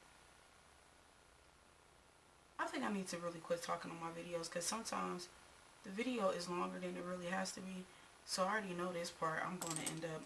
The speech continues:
um, editing. So just keep on blending, blending, blending, and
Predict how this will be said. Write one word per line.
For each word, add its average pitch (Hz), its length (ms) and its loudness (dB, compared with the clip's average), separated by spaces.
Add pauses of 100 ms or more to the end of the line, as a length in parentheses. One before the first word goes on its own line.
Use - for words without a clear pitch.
um, - 420 -2 (1600)
editing. 233 460 -2 (1160)
So 226 200 -8
just 226 220 -2
keep 233 160 0
on 226 160 -2
blending, 202 320 -2
blending, 190 340 0
blending, 170 300 0
and - 340 -4